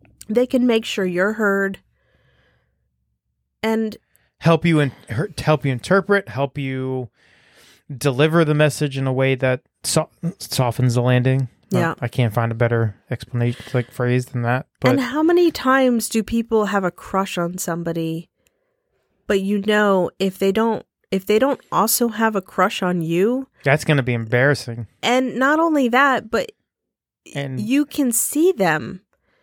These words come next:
Speaker 1: if you fake it. If you're faking it, like, they both have a crush on each other by the end of the book.
Speaker 2: Mm-hmm.
Speaker 1: He's had a crush on her the whole time, but she didn't know it. Um,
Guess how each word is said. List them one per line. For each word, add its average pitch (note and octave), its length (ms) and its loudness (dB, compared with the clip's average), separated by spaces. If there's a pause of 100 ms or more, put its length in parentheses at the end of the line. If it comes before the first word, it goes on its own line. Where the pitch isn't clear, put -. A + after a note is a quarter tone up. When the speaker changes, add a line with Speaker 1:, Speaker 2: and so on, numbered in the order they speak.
(320)
Speaker 1:
if G#3 180 0
you F#3+ 80 -2
fake A3+ 400 0
it. G2 240 -2 (640)
If A3 160 -2
you're B3+ 100 2
faking C4 560 0
it, C#3+ 260 -4
like, F#3 320 -2
they A3 200 2
both A#3+ 280 2
have A#3+ 160 0
a G3 60 -4
crush F#3 320 -2
on F3 100 -2
each E3 220 -4
other D#3+ 240 -4
by E3+ 180 -2
the E3+ 140 0
end E3+ 140 -2
of D#3+ 40 -6
the E3+ 80 -2
book. E3 240 -4
Speaker 2:
Mm-hmm. C3 340 2 (360)
Speaker 1:
He's B3+ 240 0
had G#3 140 4
a F3 40 2
crush E3+ 300 -4
on E3+ 100 -2
her E3 160 0
the D#3+ 120 0
whole E3 160 -6
time, D#3+ 360 -2
but F3+ 140 -6 (1040)
she - 240 0
didn't E3 220 2
know D3+ 220 0
it. - 220 -6 (720)
Um, F3+ 600 2